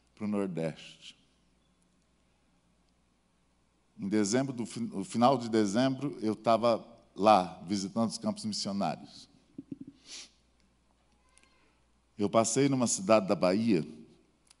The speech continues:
entre Entre Rios, eu ia pegar uma rodovia pra subir pra Sergipe, e final da tarde,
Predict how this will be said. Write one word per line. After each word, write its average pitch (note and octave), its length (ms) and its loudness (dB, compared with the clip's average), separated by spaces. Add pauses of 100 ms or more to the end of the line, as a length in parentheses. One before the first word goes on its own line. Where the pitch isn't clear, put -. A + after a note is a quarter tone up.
(140)
entre G2+ 280 -2
Entre A2+ 260 -2
Rios, B2+ 680 -6 (540)
eu F#2+ 140 -4
ia G2+ 100 0
pegar G2 260 -2
uma G2+ 80 2
rodovia G2 500 -2
pra G2+ 320 -2
subir F#2 360 -6
pra F#2+ 100 -8
Sergipe, F#2+ 840 -6 (1600)
e A2+ 140 -6
final A#2+ 400 2
da A2+ 100 4
tarde, A2+ 640 0